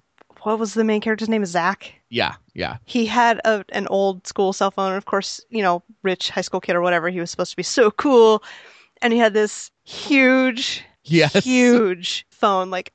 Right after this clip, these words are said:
Speaker 1: ungodly large. It was, like, the size of a textbook.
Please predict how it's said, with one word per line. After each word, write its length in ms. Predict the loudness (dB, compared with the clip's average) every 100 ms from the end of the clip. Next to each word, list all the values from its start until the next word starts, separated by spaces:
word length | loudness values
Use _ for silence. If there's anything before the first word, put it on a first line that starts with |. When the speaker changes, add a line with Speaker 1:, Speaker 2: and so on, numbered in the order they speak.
| _
Speaker 1:
ungodly 1120 | -2 0 -2 -6 -12 _ -4 2 2 2 -4 -8
large. 540 | -6 -6 -8 -12 -18 _
It 60 | -10
was, 160 | -6 -6
like, 140 | -4
the 80 | -6
size 340 | -4 -4 -2
of 80 | -4
a 60 | -8
textbook. 720 | -8 -6 -6 -6 -12 -12 -12